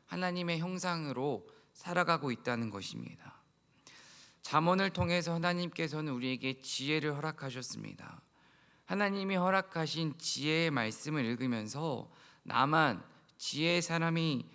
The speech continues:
되는 것이 아니라 나와 함께하는 이들에게도 이 하나님의 사랑이, 하나님의 형상이 나타나야 한다는 것입니다. 하나님의 말씀을 수용한 사람, 내 삶을 통해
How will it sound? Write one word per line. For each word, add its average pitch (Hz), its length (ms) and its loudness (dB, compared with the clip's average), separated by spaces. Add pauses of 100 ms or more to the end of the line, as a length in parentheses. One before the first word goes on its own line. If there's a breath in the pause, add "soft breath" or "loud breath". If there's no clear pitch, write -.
(120 loud breath)
되는 123 280 2
것이 131 280 -2
아니라 113 600 -2 (340 loud breath)
나와 143 340 6
함께하는 190 680 -2
이들에게도 123 960 -4 (320 loud breath)
이 - 80 -10
하나님의 175 520 -2
사랑이, 139 680 -2 (220 loud breath)
하나님의 180 500 2
형상이 160 720 0 (280 loud breath)
나타나야 139 640 0
한다는 127 680 -2
것입니다. - 680 -12 (920 loud breath)
하나님의 202 500 4
말씀을 165 640 2
수용한 190 600 0
사람, 107 460 -2 (720)
내 151 220 0
삶을 190 420 0
통해 156 580 0